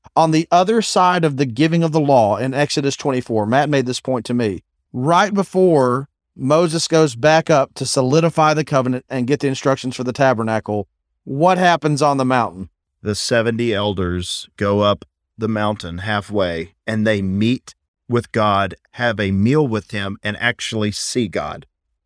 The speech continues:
Speaker 2: It is a very unique passage.
Speaker 1: That
Speaker 2: Because this is not just Moses, but the seventy elders of Israel.
Speaker 1: It's, it's a spreading of the priestly role.
Speaker 2: Yes.
Speaker 1: And then, and then, man, when you get to Leviticus, this is what we miss with sacrifices. Sacrifices seem so weird to us.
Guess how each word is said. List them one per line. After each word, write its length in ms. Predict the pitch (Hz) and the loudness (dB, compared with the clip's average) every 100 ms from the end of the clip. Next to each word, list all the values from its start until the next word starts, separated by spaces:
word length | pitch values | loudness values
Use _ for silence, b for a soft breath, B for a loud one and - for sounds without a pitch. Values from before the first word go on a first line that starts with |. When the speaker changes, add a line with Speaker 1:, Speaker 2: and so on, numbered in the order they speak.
| _ _ | _ _
Speaker 2:
It 100 | - | -8
is 160 | 104 95 | -6 -6
a 60 | 95 | -6
very 580 | 110 120 127 127 120 107 | 0 2 2 2 0 -4
unique 440 | 104 104 110 92 | -4 -2 -2 -6
passage. 540 | - 101 90 - - - _ _ | -10 -10 -10 -14 -16 -20 _ _
Speaker 1:
That 140 | 131 180 | 0 0
Speaker 2:
Because 140 | 110 | -2
this 140 | 117 | -8
is 80 | 113 | -6
not 180 | 127 131 | -2 -2
just 220 | 117 110 | -2 -4
Moses, 420 | 110 120 120 95 87 | 0 2 2 -2 -4
but 200 | 98 92 | -8 -8
the 60 | |
seventy 560 | - - 113 110 110 107 | -12 -4 -4 -2 -6 -2
elders 360 | 98 101 101 - | 0 0 -2 -8
of 80 | 92 | -8
Israel. 480 | 90 90 85 82 - | -6 -6 -6 -6 -2
Speaker 1:
It's, 220 | 175 156 - | -2 0 -2
it's 220 | - - | 0 2
a 100 | 160 | 2
spreading 720 | 147 - - 170 175 185 185 185 | 0 -4 -2 2 4 4 2 2
of 380 | 151 151 135 | 2 2 2
the 100 | 131 | -4
priestly 580 | 117 - 143 - 139 139 | -2 0 0 0 -2 0
role. 200 | 127 117 | 2 2
Speaker 2:
Yes. 200 | 90 78 | 0 2
Speaker 1:
And 160 | 165 165 | 2 2
then, 120 | 190 | 2
and 160 | 175 175 | 4 4
then, 140 | 196 | 4
man, 260 | 180 220 165 | 4 4 4
when 160 | 156 | 2
you 140 | 165 190 | 2 2
get 240 | 202 190 | 2 0
to 320 | - 185 170 147 | 4 6 6 4
Leviticus, 800 | 143 165 - - 117 107 - - | 2 0 -2 -4 -2 -2 -4 -6
this 200 | 151 196 | 0 0
is 140 | 220 220 | 2 0
what 80 | |
we 140 | 196 185 | 2 4
miss 280 | 170 175 - | 4 2 0
with 120 | 139 | -2
sacrifices. 680 | 151 147 127 120 117 110 - | 2 0 2 0 0 -2 -2
Sacrifices 680 | 151 156 151 147 127 120 | 0 0 0 0 0 -4
seem 180 | - 117 | -6 -6
so 240 | - 139 131 | -4 -2 0
weird 320 | 127 135 123 | 0 -2 -2
to 100 | 92 | -2
us. 320 | 107 107 - | -2 -4 -8